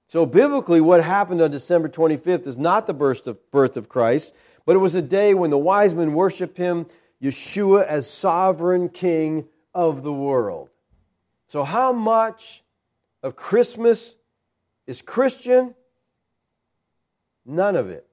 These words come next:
By that I mean our celebration, the name, whatever, any of it. None of it's biblical. None of it's commanded by the Lord. None of it was apostolic. None of it was ever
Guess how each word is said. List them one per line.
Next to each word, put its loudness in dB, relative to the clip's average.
By -6
that 2
I 0
mean 2
our 0
celebration, 0
the -6
name, 2
whatever, 0
any 2
of 2
it. -16
None 4
of 4
it's 0
biblical. 2
None 4
of -2
it's -2
commanded -2
by 2
the -2
Lord. 0
None 0
of 2
it 4
was 0
apostolic. 0
None 4
of 2
it 2
was 2
ever 0